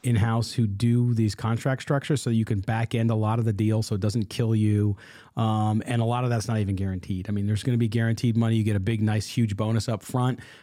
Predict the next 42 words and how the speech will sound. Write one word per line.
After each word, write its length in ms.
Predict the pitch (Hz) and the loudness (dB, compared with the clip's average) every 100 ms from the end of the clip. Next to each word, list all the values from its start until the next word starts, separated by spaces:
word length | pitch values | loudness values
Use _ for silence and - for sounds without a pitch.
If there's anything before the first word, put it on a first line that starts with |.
| _ | _
um, 220 | 120 113 | 0 0
but 160 | 113 120 | 2 0
at 80 | 110 | 0
the 80 | 120 | -2
same 240 | 123 113 | -2 -2
time, 220 | 117 110 | -2 0
they 80 | 107 | 0
spread 300 | - - 107 | -2 -2 0
it 100 | 104 | 0
out 220 | 104 98 | 0 -2
so 120 | - 107 | -4 -4
that 60 | |
it's 160 | 98 - | -2 -2
not 140 | 101 | -2
gonna 120 | 104 | -2
hurt 140 | 101 107 | 0 2
him. 100 | 120 | 2
Knowing 360 | 165 190 147 | 4 2 2
that 200 | 127 120 | 0 0
even 260 | 156 190 185 | 0 2 4
in 140 | 135 | 2
Josh 260 | 117 127 - | 2 0 0
Jacobs 320 | 151 135 113 | 0 0 0
with 200 | 113 107 - - - | 0 -2 -10 -6 -2
what 100 | 117 | 2
he's 180 | 110 | 2
doing, 520 | 98 151 147 123 120 117 _ _ _ | 2 2 4 4 2 0 _ _ _
you 120 | 131 | 0
know, 80 | 123 | 0
three 280 | - - 190 | 0 0 4
years, 480 | 175 156 208 247 - | 6 4 4 2 -2
four 280 | - 160 190 | -4 -2 0
years, 400 | 180 220 220 120 | 0 2 2 2
maybe. 680 | 127 131 185 214 233 240 | 4 4 4 4 4 2
So, 160 | 180 139 | 0 0
y-, 160 | 131 - | -2 -2
yeah, 240 | 147 170 | 0 0
you 160 | 123 127 | 2 2
want 140 | 131 | 2
a 40 | 117 | 0
five-year 460 | 127 120 110 110 | 0 0 2 2
deal, 420 | 101 113 139 156 | 2 2 2 0